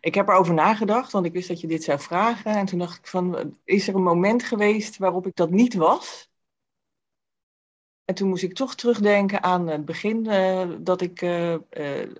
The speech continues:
aan het werk ging binnen, binnen onze jeugdhulpverlening. Dat is alweer een hele tijd geleden. Dat ik dacht, ja, er is wel een moment geweest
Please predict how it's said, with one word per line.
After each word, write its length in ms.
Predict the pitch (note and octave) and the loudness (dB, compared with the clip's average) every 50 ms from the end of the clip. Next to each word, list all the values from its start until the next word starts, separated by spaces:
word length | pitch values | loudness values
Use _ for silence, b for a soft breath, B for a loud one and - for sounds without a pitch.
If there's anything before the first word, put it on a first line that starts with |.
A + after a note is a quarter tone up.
| _ - _ | _ -18 _
aan 140 | - D#3+ E3 | -2 -2 -2
het 100 | E3 E3 | -2 -2
werk 260 | E3 F3 F3 E3+ E3+ | -2 -2 -2 -4 -4
ging 220 | - F3+ E3+ E3+ D#3+ | -8 -8 -8 -6 -4
binnen, 600 | E3+ E3+ E3 E3 D#3+ D#3 D#3 D#3 D3+ D3 D3 D3 | -6 -6 -6 -6 -6 -4 -4 -6 -6 -8 -10 -12
binnen 680 | D3+ D#3+ D#3 D3+ D3+ C#3+ C#3 C#3 C#3 C3+ B2+ - - | -10 -10 -10 -10 -10 -12 -14 -12 -12 -14 -14 -16 -18
onze 480 | - - C#3 - - C3+ C3 C3 C3 C3+ | -20 -20 -20 -18 -16 -14 -14 -14 -12 -6
jeugdhulpverlening. 920 | D3 D3+ D3 C#3+ - - E3+ F#3+ F#3 - - G#3+ G3+ G3+ G#3 G#3 G#3 G#3+ F#3+ | -6 -6 -6 -6 -4 -4 -4 -4 -4 -6 -6 -2 0 0 0 0 0 -2 -4
Dat 100 | E3 D3+ | -4 -6
is 80 | - | -6
alweer 280 | D3+ D3 D3 D3 C#3+ C#3+ | -8 -6 -6 -8 -10 -10
een 100 | D3+ D#3 | -12 -10
hele 540 | D#3 F3+ G#3 A3+ A3+ G#3 G3 F#3+ F3 D#3+ D3+ | -8 -8 -8 -8 -8 -8 -10 -10 -10 -12 -10
tijd 260 | - D#3 D3 D3+ - | -10 -10 -10 -10 -12
geleden. 440 | - - F3 G#3 A3 G#3+ B3 C#4 _ _ _ _ _ _ _ _ _ _ _ _ _ _ _ _ - | -12 -10 -8 -8 -8 -10 -12 -14 _ _ _ _ _ _ _ _ _ _ _ _ _ _ _ _ -14
Dat 100 | F3+ F3 | -14 -14
ik 60 | F3+ | -14
dacht, 140 | F3 E3+ F3+ | -14 -12 -4
ja, 180 | G3+ G3 F#3+ | -2 0 2
er 140 | F#3+ F3+ - | 2 2 0
is 140 | A3 G#3 - | -2 -4 0
wel 220 | - A3+ A#3 B3 | 2 2 4 4
een 80 | - G3+ | 4 4
moment 380 | G3+ G#3 G#3 A3 A3 A3 G#3+ | 2 0 0 -2 -4 -4 -6
geweest 560 | A3 G#3+ G3 F#3+ G3 G3 G3 G3 G3 - - | -4 -4 -2 0 2 4 4 2 0 -2 -12